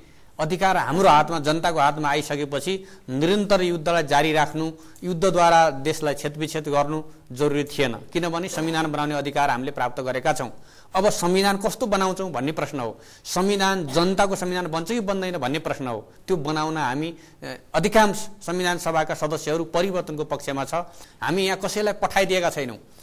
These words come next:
यो पठाइदिएको होइन। जनमुक्ति सेनाका सदस्यहरूले पाँच लाखको लोभ गरेको छैन, जनमुक्ति सेनाका सदस्यहरू एक पैसा नलिएर पनि जान तयार छ।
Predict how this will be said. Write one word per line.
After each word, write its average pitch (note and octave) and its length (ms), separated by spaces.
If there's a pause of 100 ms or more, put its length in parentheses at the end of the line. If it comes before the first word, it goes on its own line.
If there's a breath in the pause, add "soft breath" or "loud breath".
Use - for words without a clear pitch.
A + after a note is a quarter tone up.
(120 soft breath)
यो F3 80
पठाइदिएको G3 580
होइन। D3 300 (360 loud breath)
जनमुक्ति G3 420
सेनाका F#3 340
सदस्यहरूले F3+ 680
पाँच E3+ 260
लाखको F3 280
लोभ F3+ 200
गरेको E3 280
छैन, E3+ 280 (280 loud breath)
जनमुक्ति F#3 320
सेनाका F3 260
सदस्यहरू F3+ 600 (220 loud breath)
एक A3+ 200
पैसा G3+ 220
नलिएर F#3+ 360
पनि G#3 160
जान E3+ 200
तयार E3 300
छ। - 120